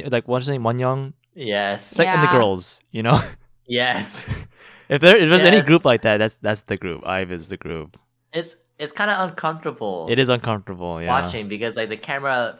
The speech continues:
Speaker 2: focuses on Chang Won Young too much.
Speaker 3: Oh.
Speaker 1: Yeah.
Speaker 2: And then also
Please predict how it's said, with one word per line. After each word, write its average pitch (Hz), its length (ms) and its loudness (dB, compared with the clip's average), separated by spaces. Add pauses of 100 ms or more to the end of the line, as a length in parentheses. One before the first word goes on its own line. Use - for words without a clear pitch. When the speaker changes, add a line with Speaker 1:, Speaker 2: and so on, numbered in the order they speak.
Speaker 2:
focuses 110 720 -10
on 92 520 -8
Chang 98 260 -8
Won 90 160 -10
Young 85 300 -10
too - 180 -14
much. 95 580 -6
Speaker 3:
Oh. 170 540 -6
Speaker 1:
Yeah. 92 320 -8 (720)
Speaker 2:
And 123 100 -6
then 147 120 -2
also 160 580 0